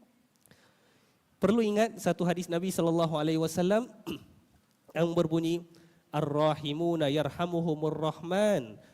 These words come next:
irhamu man fil ardi, yarhamkum man fis samai." Maksudnya,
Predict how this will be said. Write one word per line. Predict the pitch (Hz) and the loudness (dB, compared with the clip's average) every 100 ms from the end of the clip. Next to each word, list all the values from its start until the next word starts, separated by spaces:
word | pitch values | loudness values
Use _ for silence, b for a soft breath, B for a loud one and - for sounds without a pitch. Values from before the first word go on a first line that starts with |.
| B | B
irhamu | 170 180 - 160 165 165 160 | 0 2 0 -4 0 0 0
man | 151 151 | -2 -2
fil | 160 147 | 0 0
ardi, | - 208 196 196 208 208 B - | 2 -2 -2 -6 -6 -8 B -4
yarhamkum | 131 127 165 190 190 196 | -4 -4 -6 -6 -4 -4
man | 190 196 202 | -2 -4 -2
fis | 202 - | -6 -6
samai." | - 196 214 196 - 120 104 - - | -4 0 0 0 -2 -8 -10 -16 -12
Maksudnya, | - 131 - 180 202 240 | -8 -4 -4 -2 0 -2